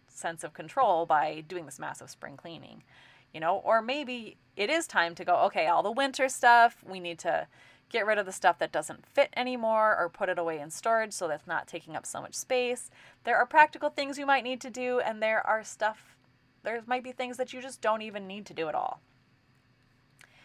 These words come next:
This one is so important. Number two, check your reality meter. <laughs> I am so bad at checking my reality meter.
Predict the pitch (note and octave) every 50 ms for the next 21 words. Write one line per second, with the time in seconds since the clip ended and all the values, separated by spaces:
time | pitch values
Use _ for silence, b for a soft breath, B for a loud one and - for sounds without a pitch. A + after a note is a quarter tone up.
0 | b b b b b b b b b _ _ - G#3 A3+ - - B3+ B3 B3 A3+
1 | - - F#3 E3 E3 E3+ E3 - D#3+ B2+ D#2+ A#2+ B2+ F#2 - - - - D#3 F3+
2 | F3 A3+ C#4 B3 - - - F#3 F3+ F#3 F#3 F3+ F3+ F3+ F3+ F3 F3+ F#3 - -
3 | - - - - - - G#3+ A3+ - - A#3 G#3+ G#3 G3+ F#3 E3 D#3 D#3 D#3+ E3
4 | E3+ F3 F#3 F#3 F#3 F#3+ G3 F#3 G3 G3 G3 A#3 - B B B B B B B
5 | B B - - - - D4+ C#4+ A3+ G#3 - - A3 A#3 B3 B3+ A#3 G#3+ G#3+ G3+
6 | G#3 G#3 G3+ G3+ - G#3 G#3 - G#3 G#3+ G#3 G#3 G3+ G#3 G3+ G3 F#3+ F#3 G3 G#3
7 | G3+ G3 G#3 G#3 G3+ G#3 G#3+ G3+ G#3 G#3 G#3+ G#3